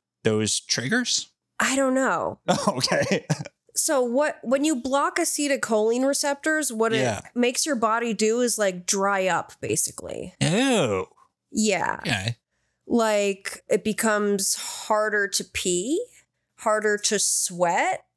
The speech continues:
Speaker 1: Okay.
Speaker 2: Um, you get really, like, thirsty. So when you have allergies, it makes your eyes and nose a little runny, right?
Speaker 1: Yeah, yeah, yeah.
Speaker 2: So how about we just dry you up with some anticholinergic?
Speaker 1: <laughs>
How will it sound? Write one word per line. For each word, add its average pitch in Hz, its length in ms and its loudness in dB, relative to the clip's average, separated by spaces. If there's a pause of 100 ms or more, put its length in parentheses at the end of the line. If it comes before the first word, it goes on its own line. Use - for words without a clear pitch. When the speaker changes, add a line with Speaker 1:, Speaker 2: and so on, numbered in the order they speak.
(140)
Speaker 1:
Okay. 120 640 -2
Speaker 2:
Um, 208 340 0
you 208 140 0
get 214 300 0
really, 202 400 2
like, 180 420 -2 (380)
thirsty. 262 600 0 (380)
So 254 720 0 (220)
when 269 200 2
you 320 100 2
have 330 160 0
allergies, 269 600 0
it 247 60 -2
makes 240 260 0
your 269 160 -2
eyes 233 300 0
and 214 160 2
nose 214 300 2
a 202 60 -6
little 175 280 0
runny, 170 400 -2
right? 190 200 0
Speaker 1:
Yeah, 190 500 0
yeah, 165 180 4
yeah. 147 360 0 (100)
Speaker 2:
So 247 340 0
how 262 160 0
about 302 220 0
we 294 120 2
just 233 240 0
dry 240 260 0
you 254 140 0
up 226 280 -2
with 214 140 2
some 214 180 0
anticholinergic? 208 1200 0 (1000)
Speaker 1:
<laughs> - 20 -20